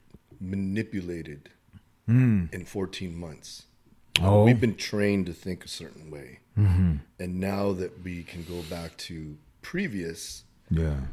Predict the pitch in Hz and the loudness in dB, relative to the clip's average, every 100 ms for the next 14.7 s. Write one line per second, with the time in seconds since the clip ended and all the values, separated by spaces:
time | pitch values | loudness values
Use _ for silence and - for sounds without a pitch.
0 | - - - - 95 95 87 82 90 101 | -12 -18 -18 -12 -6 -6 -6 -8 -4 -2
1 | 85 73 82 - 95 87 87 87 80 76 | -2 -8 -14 -14 -10 -10 -10 -12 -12 -14
2 | 71 76 76 - 78 73 73 - _ _ | -16 -14 -6 0 0 0 -2 -10 _ _
3 | _ _ 95 90 95 107 110 101 98 107 | _ _ -6 -4 -2 2 2 0 -4 -2
4 | 104 101 110 107 104 104 92 82 - 82 | -2 -4 -4 -4 -2 -2 -4 -6 -14 -8
5 | 98 98 95 101 101 95 95 - 90 98 | -6 -6 -6 -6 -4 -4 -8 -14 -8 -8
6 | 101 104 107 107 107 104 - 92 - - | -6 -8 -6 -6 -8 -10 -8 -8 -10 -20
7 | - _ _ _ 120 143 139 123 - 127 | -20 _ _ _ 2 4 4 2 2 2
8 | - - 123 117 117 104 101 123 80 - | 2 -4 -2 -2 -2 -2 -2 -4 -10 -16
9 | _ - 80 71 64 69 101 95 92 - | _ 4 6 8 4 0 -2 -2 -4 -6
10 | 147 76 - _ _ _ - 85 80 78 | -8 -10 -18 _ _ _ 6 8 8 6
11 | 113 107 95 101 98 95 - _ - 113 | 2 -2 -6 -4 -4 -4 -14 _ -2 2
12 | - - - _ - - 127 151 139 131 | 0 -2 -14 _ -20 0 4 6 6 6
13 | 127 113 104 - 113 139 135 127 123 117 | 4 2 -4 -2 0 0 2 2 4 0
14 | 107 - 98 92 87 - - | -2 -4 -4 -4 -6 -10 -14